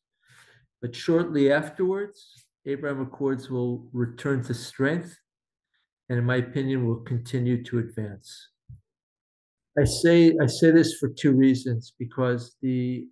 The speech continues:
the current conflict will serve to just underline and emphasize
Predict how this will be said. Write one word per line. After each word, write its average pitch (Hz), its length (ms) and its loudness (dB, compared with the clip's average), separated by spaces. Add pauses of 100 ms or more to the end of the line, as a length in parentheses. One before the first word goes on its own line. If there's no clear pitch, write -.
(140)
the 127 60 -18
current 160 360 -6
conflict 139 680 -8
will 120 160 -4
serve 135 560 -2 (160)
to 131 160 -6
just 120 340 -4 (100)
underline 139 680 -4 (880)
and 131 180 -10
emphasize 120 1040 -6